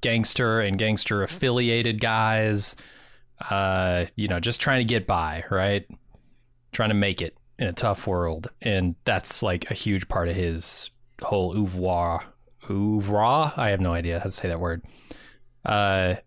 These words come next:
but, but also his style is in there too, his cinematic style. Um, there's a lot of things that are rough and raw about that cinematic style in this early work,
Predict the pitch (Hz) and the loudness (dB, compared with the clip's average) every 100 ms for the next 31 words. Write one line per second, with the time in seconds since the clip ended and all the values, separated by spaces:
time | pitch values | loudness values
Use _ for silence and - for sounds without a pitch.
0 | _ 147 139 151 185 185 185 160 - 233 | _ -6 -2 2 4 4 2 0 2 4
1 | 135 90 87 98 85 85 143 104 - 139 | 4 2 0 -2 -4 -2 0 0 0 2
2 | 113 120 90 - 82 82 82 - - 117 | 2 2 -2 -4 -6 -6 -10 -14 -4 0
3 | 110 101 98 - - - - - - 139 | 2 2 0 -4 -16 -20 -18 -16 -2 0
4 | 165 185 170 135 117 101 110 127 - - | 2 2 2 2 2 2 2 2 -2 -12
5 | - 139 110 101 104 120 147 147 151 151 | -4 0 2 2 4 4 2 0 0 2
6 | 147 151 160 151 151 143 160 156 151 143 | 2 0 2 2 2 2 2 4 4 2
7 | 135 139 139 143 139 156 160 - | 2 2 2 2 2 0 -2 -8